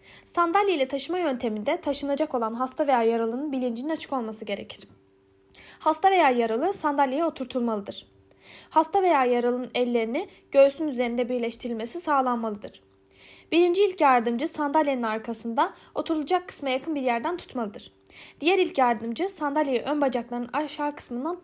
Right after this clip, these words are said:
kavramalıdır. Koordineli olarak sandalye kaldırılarak taşınmalıdır. Köprü tekniğiyle sedyeye yerleştirme.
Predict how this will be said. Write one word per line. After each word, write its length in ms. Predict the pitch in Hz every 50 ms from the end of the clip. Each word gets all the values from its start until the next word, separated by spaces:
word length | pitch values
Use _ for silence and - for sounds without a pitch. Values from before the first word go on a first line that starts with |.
| - -
kavramalıdır. 760 | - 277 262 240 233 226 220 214 202 202 - - - - _ _ _ - - - - - - -
Koordineli 500 | - - 339 339 - 302 302 320 302 302
olarak 340 | 269 233 214 233 262 359 381 - - _ _ _
sandalye 500 | - - 320 311 302 277 262 220 220 220
kaldırılarak 640 | - - 277 277 254 285 285 269 294 302 320 330 330 - - _ _ _ _
taşınmalıdır. 720 | - 277 254 - 254 233 220 202 196 202 - - - - _ _ _ _ _ _ _ _ _ _ _ _ _ _ _ - - _ _ _ _ _ _ _ _ _ _ _ _ - - - - - _ _
Köprü 300 | - 359 359 359 427 427
tekniğiyle 460 | - 381 320 - - 294 285 294 359
sedyeye 400 | 370 370 349 320 254 262 262 285
yerleştirme. 680 | 294 285 262 240 220 233 233 - - 226 208 185 208